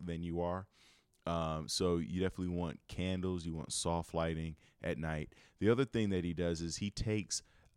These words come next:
uh, magnesium glycinate. And magnesium, and I've talked about this before,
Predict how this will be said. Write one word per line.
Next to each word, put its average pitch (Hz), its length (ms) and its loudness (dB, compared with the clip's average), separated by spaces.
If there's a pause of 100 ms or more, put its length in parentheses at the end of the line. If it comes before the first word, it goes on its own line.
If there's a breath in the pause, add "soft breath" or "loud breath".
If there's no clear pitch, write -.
(200)
uh, 80 420 6
magnesium 95 1040 4
glycinate. 85 640 2 (460 soft breath)
And 90 260 2 (180)
magnesium, 98 920 2 (100)
and 92 160 2
I've 98 140 2
talked 107 240 0
about 87 260 0
this 90 220 -2
before, 82 640 0